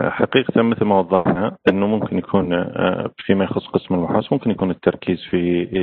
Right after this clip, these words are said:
إدارة الأعمال أو التجارة الإلكترونية أو المالية أو في المحاسبة. على أي حال، آه،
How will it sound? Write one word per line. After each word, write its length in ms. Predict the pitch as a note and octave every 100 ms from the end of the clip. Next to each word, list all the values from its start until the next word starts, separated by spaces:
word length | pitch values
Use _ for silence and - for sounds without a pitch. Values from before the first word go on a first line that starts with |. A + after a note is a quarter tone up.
| F2+ F2+
إدارة 300 | F#2 F#2 F2 F2+
الأعمال 460 | E2+ F2+ F2+ F2
أو 120 | F2+
التجارة 400 | E2+ - - F2
الإلكترونية 720 | E2+ E2 - F2+ F2 F2+ F2 E2+
أو 320 | - F#2+ F#2
المالية 600 | F2+ F2 E2+ F#2 A2 D#3 _ - - - -
أو 120 | F#3 E3+
في 100 | G2
المحاسبة. 680 | F2+ F2 F2+ E2 F#2 F2+ - - _ - - - _ -
على 120 | G#2+
أي 140 | G2+ - -
حال، 340 | G2+ G2 F2
آه، 220 | E2+ E2+